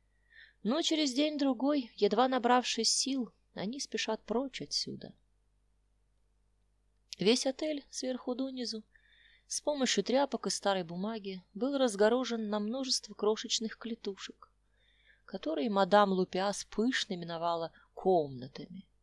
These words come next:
Подвижные стены этих клеток непрерывно рвались, лопались, уничтожались самими жильцами, превращавшими этот жалкий отель в сплошной вертеп.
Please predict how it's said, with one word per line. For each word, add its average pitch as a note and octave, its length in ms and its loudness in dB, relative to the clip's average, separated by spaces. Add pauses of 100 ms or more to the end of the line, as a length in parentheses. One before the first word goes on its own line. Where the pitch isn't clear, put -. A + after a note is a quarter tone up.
(920)
Подвижные C4+ 640 -2
стены D4 480 -2
этих - 260 -4
клеток - 640 -6
непрерывно C4 640 -2
рвались, A#3 640 0
лопались, G#3 720 0
уничтожались A#3 960 -2 (400)
самими A#3 480 0
жильцами, G#3+ 880 -2
превращавшими F3+ 880 -2
этот F3 160 -6
жалкий G3 480 -4
отель G#3+ 480 -10
в - 60 -12
сплошной F3 580 -4
вертеп. D3 500 -10